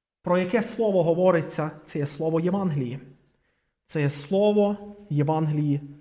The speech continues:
спасіння. І ми зараз читаємо, що до Авраама прийшов дуже непростий день.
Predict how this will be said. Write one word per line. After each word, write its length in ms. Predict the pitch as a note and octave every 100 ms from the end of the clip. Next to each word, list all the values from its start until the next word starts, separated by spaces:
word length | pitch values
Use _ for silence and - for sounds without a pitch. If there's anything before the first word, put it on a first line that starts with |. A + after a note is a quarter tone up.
| _
спасіння. 720 | - - C#3 - C#3+ A#2+ G#2+ - - _ _ _ _ _ _ - - - - - - -
І 60 | E3+
ми 120 | G#3+
зараз 240 | B3+ B3
читаємо, 880 | - A#3 A#3+ A#3 A3+ G#3+ G#3+ G#3 - - - - _ _ _ _ _ _ _ _ _ _ _ _ -
що 220 | - G#3
до 140 | G#3
Авраама 460 | G#3 G3+ G#3+ A#3+ A#3
прийшов 600 | - G#3 - A3 F#3+ D3+
дуже 300 | A3+ A3 F#3+
непростий 560 | F3 - E3 - F#3 E3
день. 300 | D3+ B2